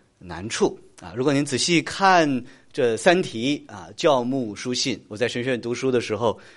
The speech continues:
啊，教授说，啊，你们做这个服侍，啊，主这个，呃，牧养教会的工作，啊，每个月把这个三题得读一遍，啊，<laughs> 教牧书信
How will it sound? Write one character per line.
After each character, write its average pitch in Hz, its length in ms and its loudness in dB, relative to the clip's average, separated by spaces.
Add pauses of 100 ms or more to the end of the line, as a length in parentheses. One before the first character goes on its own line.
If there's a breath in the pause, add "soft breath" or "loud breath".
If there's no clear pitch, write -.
啊， 95 160 -10
教 110 180 2
授 113 160 2
说， 117 300 2 (160)
啊， 95 140 -6
你 95 80 -8
们 101 80 -8
做 110 320 2 (160 loud breath)
这 110 100 -12
个 92 180 -4
服 90 160 -8
侍， 113 460 -2
啊， 85 220 -8
主 90 340 -10
这 107 100 -10
个， 90 140 -8 (180)
呃， 90 300 -12
牧 135 180 -2
养 101 160 0
教 113 160 2
会 117 140 0
的 107 80 -2
工 123 220 -4
作， 120 240 -2 (180 soft breath)
啊， 87 140 -16
每 107 180 -2
个 131 80 6
月 156 240 10 (320 loud breath)
把 92 140 -2
这 104 100 -4
个 101 80 -4
三 123 240 2
题 113 140 -6
得 101 100 -6
读 95 160 -6
一 113 80 -4
遍， 131 180 2 (200)
啊， 101 360 -8 (100)
<laughs> 101 220 -14
教 127 240 8
牧 113 240 0
书 113 160 -2
信 123 240 2